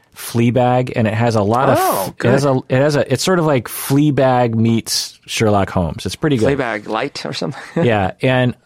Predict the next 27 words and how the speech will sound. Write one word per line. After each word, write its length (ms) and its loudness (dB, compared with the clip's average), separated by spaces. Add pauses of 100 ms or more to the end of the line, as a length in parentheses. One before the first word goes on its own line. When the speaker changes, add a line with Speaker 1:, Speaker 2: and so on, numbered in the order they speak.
(220)
Speaker 1:
um, 420 2 (300)
I 120 2
also 400 2
thought 320 0
it 80 2
was 180 2
a 120 2
T 360 -2
V 160 2
show, 520 -2
you 100 0
know, 120 2
'cause 180 -2
Enola 340 2
Holmes, 180 0
it 60 -4
just 240 0
seems 300 2
like 160 0
it'd 120 0
be 120 2
a 60 2
series, 460 0
but 220 0
it's 160 -2
a, 100 2
Speaker 2:
Yeah. 240 -2